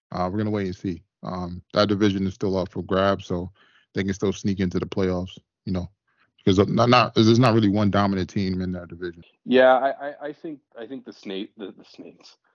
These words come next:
Speaker 2: the Saints are sneaky good. Um, I, they got a really good defense, and they'll have Kamara back this week. I know Derek Carr is hurt right now, but I think Jameis will, will be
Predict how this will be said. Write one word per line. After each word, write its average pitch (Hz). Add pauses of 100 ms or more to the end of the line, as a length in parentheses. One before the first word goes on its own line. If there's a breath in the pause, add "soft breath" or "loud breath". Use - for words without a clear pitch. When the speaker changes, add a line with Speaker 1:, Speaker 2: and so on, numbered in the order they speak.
(120)
Speaker 2:
the 107
Saints 117
are 95
sneaky 110
good. 87 (280)
Um, 87 (240)
I, 107
they 104
got 101
a 95
really 101
good 98
defense, 92 (280)
and 87 (120)
they'll 92
have 90
Kamara 98
back 95
this -
week. 95 (320)
I 95
know 104
Derek 98
Carr 98
is 90
hurt 98
right 95
now, 92
but 90
I 82
think 90
Jameis 92
will, 98
will 92
be 90